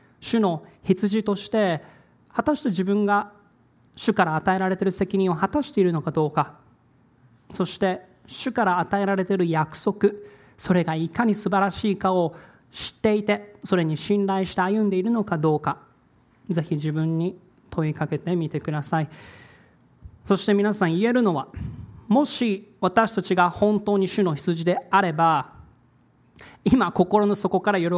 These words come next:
ぶことができます。羊飼いの手の中で守られているそんな私の救いが失われることは決してないって、この時間がそれぞれの救いの確信をさらに強めて、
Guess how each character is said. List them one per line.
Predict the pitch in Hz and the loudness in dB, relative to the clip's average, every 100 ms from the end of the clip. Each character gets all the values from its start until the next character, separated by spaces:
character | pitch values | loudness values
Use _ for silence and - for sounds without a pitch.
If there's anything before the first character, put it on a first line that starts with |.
| 165 | -2
ぶ | 180 165 | -2 -2
こ | 160 | -2
と | 190 | 0
が | 190 | 0
で | 151 147 | -2 -4
き | 160 | -4
ま | 139 | -4
す。 | - - _ | -10 -18 _
羊 | - 202 233 226 233 | 2 4 4 0 2
飼 | 226 | 2
い | 190 | 2
の | 180 | 0
手 | 220 | 2
の | 202 | 2
中 | 185 190 185 | 2 2 0
で | |
守 | 165 165 190 202 | 2 2 2 2
ら | 202 | 2
れ | 185 | 0
て | 175 | -2
い | 165 | -2
る | 165 | -2
そ | - 185 | 0 0
ん | 196 | 2
な | 208 | 2
私 | 185 180 190 - | 0 0 -2 0
の | 196 | 0
救 | 196 - - 180 | 0 -4 0 0
い | |
が | 175 175 170 - - - | 4 2 2 -8 -16 0
失 | 185 - 247 247 247 | 0 2 0 2 2
わ | 247 | 2
れ | 247 | 0
る | 240 | 0
こ | 240 | 0
と | 240 240 | 2 4
は | 220 175 - - - | 4 2 -2 -20 -12
決 | - 214 208 | -2 0 -2
し | - - | -6 -2
て | - 233 233 | 0 0 -2
な | 185 170 190 | 0 2 2
い | 196 | 0
っ | |
て、 | 185 - - - _ _ _ _ _ _ _ _ _ _ _ - - | -4 -12 -14 -14 _ _ _ _ _ _ _ _ _ _ _ -14 -4
こ | 170 | -2
の | 165 | -2
時 | 165 | -2
間 | 175 170 | -2 -2
が | 170 | -2
そ | - | 0
れ | 202 | 0
ぞ | 180 | 0
れ | 165 | -2
の | 147 143 _ - | -2 -6 _ -18
救 | - - | -6 -2
い | 190 | 0
の | 185 | 0
確 | - 180 | -4 -8
信 | - 190 185 | -2 0 0
を | |
さ | 180 - | -2 -2
ら | 190 | 0
に | 208 | 0
強 | 208 - 180 | -2 -2 0
め | 175 156 | 0 -2
て、 | 156 | -4